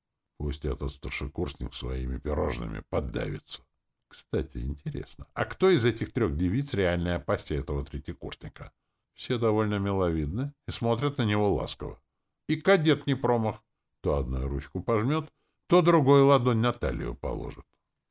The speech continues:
«Серж», — заговорила томным голосом в этот момент третья, —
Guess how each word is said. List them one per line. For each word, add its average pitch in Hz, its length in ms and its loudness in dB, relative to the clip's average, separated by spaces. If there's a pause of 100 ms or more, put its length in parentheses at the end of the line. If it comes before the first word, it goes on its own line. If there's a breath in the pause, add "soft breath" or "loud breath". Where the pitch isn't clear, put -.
(160)
«Серж», — 139 1000 -2
заговорила 85 800 0
томным 80 380 -2
голосом 73 480 -2
в 73 100 -2
этот 71 240 -10
момент 80 380 -4
третья, — 69 400 -6